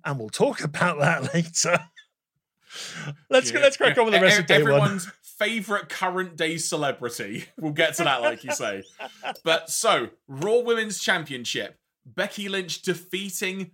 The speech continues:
Speaker 2: Liv Morgan. The only thing I was, I,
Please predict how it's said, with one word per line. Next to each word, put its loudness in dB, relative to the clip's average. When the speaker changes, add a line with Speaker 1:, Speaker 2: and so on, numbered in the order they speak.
Speaker 2:
Liv -4
Morgan. -8
The -2
only 0
thing -8
I -2
was, -8
I, -4